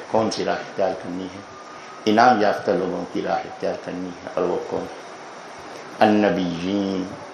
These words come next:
والصدیقین والشہداء والصالحین۔ نبی جن کا سلسلہ نبی علیہ الصلوۃ والسلام پر آ کر مکمل ہو چکا ہے۔ صدیقین ان کو کہتے ہیں، صدیق اس کو کہتے ہیں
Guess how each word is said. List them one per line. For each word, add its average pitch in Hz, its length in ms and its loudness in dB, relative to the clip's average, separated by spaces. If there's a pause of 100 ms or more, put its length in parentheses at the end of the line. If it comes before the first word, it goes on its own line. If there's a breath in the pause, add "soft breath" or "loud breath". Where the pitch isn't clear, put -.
(120)
والصدیقین 95 1160 0 (200)
والشہداء 90 920 4 (120)
والصالحین۔ 87 800 -2 (1700 loud breath)
نبی 135 260 6 (240)
جن 113 220 4
کا 113 140 8
سلسلہ 120 380 4
نبی 101 280 2
علیہ 95 100 2
الصلوۃ 95 360 2
والسلام 92 420 -2
پر 82 100 -4 (100)
آ 95 80 -2 (100)
کر 87 60 -6
مکمل 87 480 -4 (120)
ہو - 120 -6
چکا - 220 -10
ہے۔ - 200 -12 (1400)
صدیقین 127 760 8 (480)
ان 127 160 10
کو 147 180 10
کہتے 104 440 2
ہیں، 95 140 -2
صدیق 104 480 0
اس - 180 0
کو 113 140 4
کہتے 90 380 -2
ہیں 90 220 -8